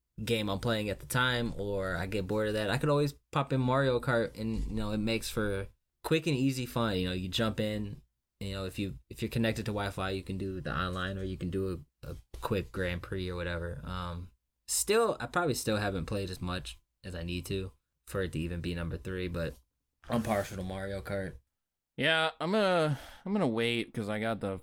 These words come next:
Speaker 2: family online plan, and, uh, it, it, it, it goes, or it expires in December.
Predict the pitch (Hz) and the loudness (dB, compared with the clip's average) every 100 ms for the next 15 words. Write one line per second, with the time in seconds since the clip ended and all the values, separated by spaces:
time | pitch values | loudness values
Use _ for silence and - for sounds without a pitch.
0 | - 104 104 101 98 98 98 98 104 101 | -4 -2 -2 0 0 0 -2 -2 -2 -2
1 | 113 113 113 113 113 _ _ 90 95 92 | -2 0 0 0 -4 _ _ -6 -4 -2
2 | 92 90 87 85 90 _ _ _ _ _ | 0 0 -2 -4 -10 _ _ _ _ _
3 | _ 95 92 90 87 - 98 - - 101 | _ -8 -6 -6 -6 -10 -12 -10 -12 -4
4 | 110 107 101 98 - - 95 92 92 92 | -2 -2 -6 -10 -12 -8 -6 -4 -6 -10
5 | - 113 110 104 98 92 85 - 92 92 | 0 2 4 2 0 -2 -4 -4 -4 -2
6 | 85 82 82 | -2 -4 -6